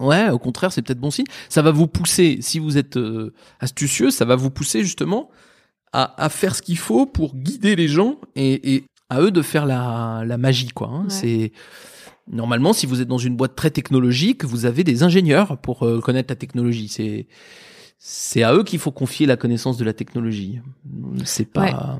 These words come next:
Speaker 2: En, en tout cas, euh, et on va y revenir, mais ce que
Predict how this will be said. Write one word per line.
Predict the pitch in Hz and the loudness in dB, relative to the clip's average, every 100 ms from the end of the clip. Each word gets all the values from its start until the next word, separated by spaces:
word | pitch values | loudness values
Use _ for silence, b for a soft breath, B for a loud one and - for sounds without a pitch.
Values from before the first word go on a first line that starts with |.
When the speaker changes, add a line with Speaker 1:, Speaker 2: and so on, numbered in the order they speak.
| 127 135 127 127 B B 190 | -10 -14 -16 -18 B B -4
Speaker 2:
En, | 180 | 0
en | 226 | 0
tout | 214 226 | 0 -2
cas, | 262 277 294 294 - | 0 2 2 0 -2
euh, | 185 180 175 170 170 | -2 0 0 0 -2
et | - | -4
on | 180 | -2
va | 190 | 0
y | 196 | 2
revenir, | 214 233 247 254 262 | 2 2 4 4 2
mais | 202 | 0
ce | 190 | -4
que | - | -4